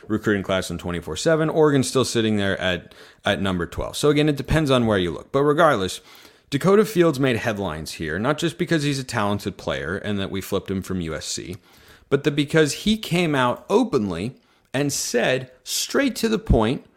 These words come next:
what a lot of fans who were oh so worried about us not being in the Big Ten, who were, and who probably love the Big Ten move right now, it's exactly what a lot of people were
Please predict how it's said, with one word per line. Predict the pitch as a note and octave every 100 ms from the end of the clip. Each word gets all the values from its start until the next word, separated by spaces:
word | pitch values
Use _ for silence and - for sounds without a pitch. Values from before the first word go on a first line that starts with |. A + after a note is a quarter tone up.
| _ _
what | - D#3 C#3+
a |
lot | C3 D3 F3+
of | E3+
fans | - A#2 A2+ A#2 A#2+
who | B2+ B2
were | A2+ A2 G#2 - C3+
oh | E3+
so | F3 F#3 E3+
worried | C#3+ C#3+ C#3
about | A#2+ A#2+ A#2+
us | A2 A#2
not | A2+ F#2
being | A2 G#2+ G2+
in |
the | G2
Big | F2+ F#2 E2+
Ten, | E2+ E2 F#2+
who | G2+ F#2+
were, | F#2+ F#2+ F#2 - - -
and | G#2+
who | G#2+
probably | - C3+ C3+
love | B2 B2+ E3+
the | D3+
Big | C#3+ C#3 B2+
Ten | B2+ A2+
move | G#2+ F#2
right | F#2 F#2
now, | D#2+ D2+ F2+ - - -
it's | D3+ -
exactly | A2+ F#2+ G#2+ C#3 D#3 - D#3+
what | C#3 C#3
a |
lot | C3 G2 G2
of | A2
people | - F2+ F2+ A2
were | B2+